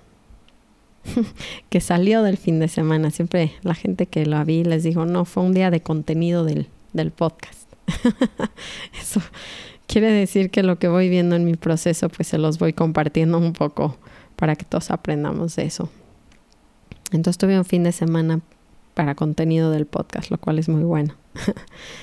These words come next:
Eh, de anuncios para, mm, que viene, traigo el retiro de enero que me han estado preguntando mucho y nada más les recuerdo que yo tengo una comunidad en línea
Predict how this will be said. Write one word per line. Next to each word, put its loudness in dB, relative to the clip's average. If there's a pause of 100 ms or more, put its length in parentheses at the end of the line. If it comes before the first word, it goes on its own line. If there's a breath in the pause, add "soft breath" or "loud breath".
(420 loud breath)
Eh, 2
de 0
anuncios 2
para, 2
mm, -2 (140)
que 2
viene, 2 (1080 loud breath)
traigo 4
el 4
retiro 2
de 4
enero 2
que -2
me 2
han 2
estado 0
preguntando 2
mucho 0 (160)
y 0
nada 2
más 2
les 0
recuerdo 0
que -2 (420 loud breath)
yo 0
tengo 2
una 2
comunidad -2
en 2
línea 0